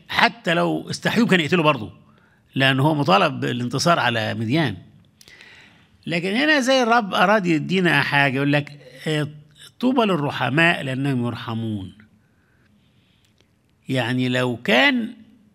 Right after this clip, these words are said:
الملكين دول رحموا اخوات جدعون كان هيرحمهم، مع انه مفروض انه ما يرحمهمش، ان ربنا قال له: "تبيده".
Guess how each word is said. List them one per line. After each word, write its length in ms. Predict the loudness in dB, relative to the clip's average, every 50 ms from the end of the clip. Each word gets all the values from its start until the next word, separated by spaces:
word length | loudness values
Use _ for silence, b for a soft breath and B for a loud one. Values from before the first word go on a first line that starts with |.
| _ _ _ -10 -8
الملكين 760 | -6 -6 -4 -4 -4 -4 -2 -2 -4 -2 -2 0 0 0 2 2
دول 400 | 2 4 4 4 4 4 4 2
رحموا 340 | 0 0 0 -2 0 0
اخوات 460 | -2 -2 -2 0 2 2 2 2 0 -2
جدعون 540 | -4 -4 -2 -2 -2 0 0 0 0 -2
كان 180 | -4 -6 -6 -6 -6
هيرحمهم، 420 | -6 -8 -8 -8 -10 -12 -12 -12 -14 -18 _ _ _ _ _ _ _ b b b b b b b b b b b b b b b b _ _ -14
مع 260 | -8 -6 -2 0 0
انه 340 | 2 2 2 0 0 0 0
مفروض 540 | -2 -4 -6 -10 -8 -2 0 0 2 2 0
انه 100 | 0 0
ما 60 | -2 -4
يرحمهمش، 480 | -4 -6 -2 0 0 2 0 0 -4
ان 100 | -6 -6
ربنا 300 | -6 -4 -4 -2 -2 0
قال 120 | 0 0 -2
له: 60 | -2
"تبيده". 380 | -4 -4 -4 -4 -4 -4 -8